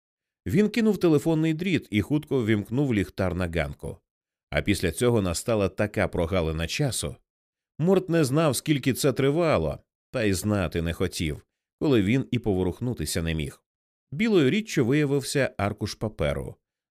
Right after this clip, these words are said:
досконало звичайний. Вісім з половиною на одинадцять дюймів. Шматок паперу для друкарської машинки. І хоча до сміттєвого контейнера від того місця, на якому стояв Морт,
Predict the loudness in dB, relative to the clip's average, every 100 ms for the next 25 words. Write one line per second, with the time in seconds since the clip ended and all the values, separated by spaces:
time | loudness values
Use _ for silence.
0 | -4 -2 0 -2 0 0 0 0 -2 -2
1 | -2 -2 -4 -10 -14 _ _ _ _ _
2 | 2 4 4 -2 -2 0 0 0 0 0
3 | 0 0 0 -2 -4 -2 -2 -4 -2 -4
4 | -2 0 0 -2 -8 _ _ _ _ -2
5 | 0 2 0 0 -2 0 0 0 0 0
6 | 0 -2 0 -2 -2 0 0 0 -4 -4
7 | -6 -4 -8 -10 _ _ _ _ -4 0
8 | 0 0 0 0 -2 -2 0 0 2 4
9 | 2 0 -2 0 0 2 2 0 0 0
10 | 0 0 0 -2 -2 -2 -2 -2 -2 -2
11 | -4 -2 0 0 -2 -2 -2 -4 -8